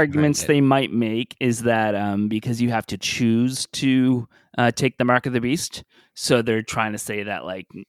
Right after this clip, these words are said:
Speaker 1: it was, it was right there in front of you the whole time. This was your choice, so you chose to <laughs> use Google Chrome, uh, to check your Hotmail. Like,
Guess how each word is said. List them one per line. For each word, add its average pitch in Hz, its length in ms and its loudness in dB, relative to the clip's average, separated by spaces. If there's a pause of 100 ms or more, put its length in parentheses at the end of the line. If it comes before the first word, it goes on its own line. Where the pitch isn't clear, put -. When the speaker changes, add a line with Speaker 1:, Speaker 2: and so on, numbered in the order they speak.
(200)
Speaker 1:
it 127 80 -2
was, 107 540 -2 (220)
it 139 60 2
was 107 200 2
right 104 220 0
there 110 120 2
in 104 60 -2
front 104 180 -4
of 104 40 0
you 101 40 -2
the 98 80 -2
whole 101 180 -4
time. 104 260 -4
This 101 180 -2
was 90 180 -6
your 98 300 0
choice, 110 420 -2
so - 140 -4
you 104 580 0
chose 104 500 -2
to 101 320 -4 (120)
<laughs> - 120 -20 (120)
use 127 400 4
Google 117 380 -4
Chrome, 113 440 -6 (960)
uh, 107 380 -2 (340)
to - 120 -12
check - 280 -6
your 113 140 0
Hotmail. 120 680 -4
Like, 113 400 -4